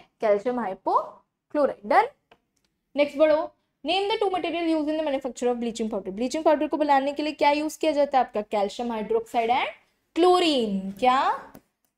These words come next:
कैल्शियम हाइड्रोक्साइड and ये सब हर एक चैप्टर के लेक्चर में बहुत अच्छे से समझाए हुए हैं,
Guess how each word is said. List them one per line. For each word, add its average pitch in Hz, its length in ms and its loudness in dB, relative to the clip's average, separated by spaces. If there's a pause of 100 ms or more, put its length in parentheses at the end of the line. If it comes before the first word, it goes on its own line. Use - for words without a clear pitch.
(1700)
कैल्शियम 311 720 0 (1500)
हाइड्रोक्साइड 226 720 -4
and 254 380 -2 (1040)
ये 254 60 -6
सब 311 340 0
हर 269 180 -2
एक 302 120 -6
चैप्टर 240 340 0
के 262 100 -4
लेक्चर 226 340 -6
में 247 320 -6 (960)
बहुत 233 240 -2
अच्छे 233 260 -10
से 226 120 -8
समझाए 202 460 -6
हुए 202 160 -4
हैं, 196 120 -14